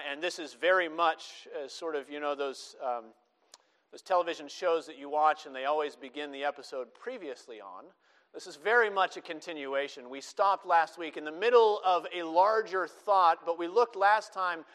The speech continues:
at the work that God was doing through the church by sending the gospel into the church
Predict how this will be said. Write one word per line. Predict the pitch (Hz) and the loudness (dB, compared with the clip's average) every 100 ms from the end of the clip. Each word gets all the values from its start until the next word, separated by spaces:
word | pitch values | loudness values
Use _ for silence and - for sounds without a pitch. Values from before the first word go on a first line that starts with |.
| - - - | -20 -18 -4
at | 175 | -2
the | 180 | 2
work | 190 240 233 | 6 6 6
that | 220 | 0
God | 185 196 190 | 4 4 2
was | 175 151 | -4 -6
doing | 180 196 180 165 | -4 -4 -4 -8
through | - - 208 240 226 | -12 -8 -4 -2 -2
the | 190 | -4
church | - 226 208 165 - | -4 0 0 -2 0
by | 156 | 0
sending | 151 - 220 233 220 | 0 -6 -8 -6 -8
the | 175 | -8
gospel | 160 143 180 - - 175 160 | -6 -2 -2 -2 -6 -6 -6
into | 175 190 175 | -10 -14 -12
the | 170 | -12
church | 151 - 170 165 | -10 -2 -2 -2